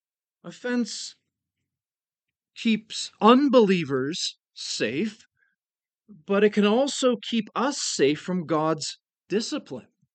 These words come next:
You see, offense reminds us that our sins are dangerous and insidious. It reminds us that sin steals our joy.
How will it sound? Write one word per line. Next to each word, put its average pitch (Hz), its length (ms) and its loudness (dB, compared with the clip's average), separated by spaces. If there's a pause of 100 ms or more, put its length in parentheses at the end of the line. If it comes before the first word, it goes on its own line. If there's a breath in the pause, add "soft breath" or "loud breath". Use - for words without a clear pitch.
(2250)
You 165 60 -14
see, 247 120 0
offense 247 440 2
reminds 208 560 4
us 190 200 4
that 190 120 0
our 175 120 2
sins 226 520 0
are 160 100 2
dangerous 214 920 0 (960)
and 180 340 -8 (360)
insidious. 165 920 -10 (2750)
It 160 80 -10
reminds 202 540 0
us 202 280 -6
that 180 160 -6
sin 202 340 -2
steals 202 520 2
our 170 120 0
joy. 147 540 -4